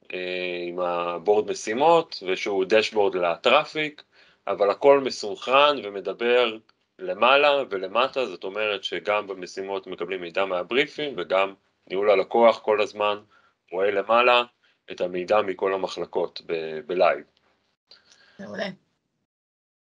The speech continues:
Speaker 2: אה, יש לך דוגמה אולי של איך זה נראה בתוך ה-Monday?
Speaker 1: אה, האמת שכן. אז רגע לפני שאנחנו ממש, אה, צוללים לפתרון, אה,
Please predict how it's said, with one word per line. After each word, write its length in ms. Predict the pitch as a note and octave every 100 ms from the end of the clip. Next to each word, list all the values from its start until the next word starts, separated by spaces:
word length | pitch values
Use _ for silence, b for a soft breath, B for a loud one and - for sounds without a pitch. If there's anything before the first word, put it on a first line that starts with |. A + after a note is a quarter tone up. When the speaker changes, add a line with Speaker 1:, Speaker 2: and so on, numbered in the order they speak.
| _ _ b b b b
Speaker 2:
אה, 180 | G3 F#3+
יש 220 | F3+ F3
לך 140 | G3+ A3
דוגמה 520 | F#3+ F3 D3+ F3 F3
אולי 260 | F#3 F3+ E3
של 280 | - D#3+ D#3 -
איך 220 | E3 -
זה 160 | - E3+
נראה 280 | D#3+ D#3
בתוך 340 | D#3 D#3 E3+ -
ה-Monday? 380 | G#3+ A#3+ B3+ C4+ C4 _ _ _ _ - _ _
Speaker 1:
אה, 500 | E2+ F2+ F2 F2 E2+
האמת 260 | F2 F#2+ A#2+
שכן. 560 | - - A2 A2+ D3 E3 F3 D#3 _
אז 80 | F#2
רגע 200 | A#2 C3
לפני 280 | G#2+ A#2 A#2
שאנחנו 380 | A#2 G2 G#2
ממש, 300 | F#2+ A2+ -
אה, 180 | B2 F#2
צוללים 520 | - F#2+ F2 F2 A2+
לפתרון, 1200 | A#2 F#2+ F2+ E2+ E2 D2+ F2 - F#2+ C3 B2+ C3 C#3 _ _ _ _ _ _ _
אה, 300 | E2+ E2 D#2+